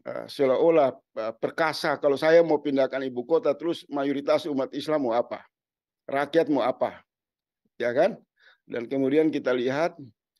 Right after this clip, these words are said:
perjalanan awal sampai kepada, eh, hari-hari ini, proyek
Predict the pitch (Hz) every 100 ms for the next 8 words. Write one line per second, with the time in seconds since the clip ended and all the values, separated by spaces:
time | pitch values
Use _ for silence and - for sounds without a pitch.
0 | _ _ - 139 139 151 160 160 - 151
1 | 147 139 131 131 117 123 120 113 110 110
2 | 120 120 120 117 - 113 - 131 147 123
3 | 120 117 117 110 - - _ _ _ _
4 | _ _ _ 135 160 180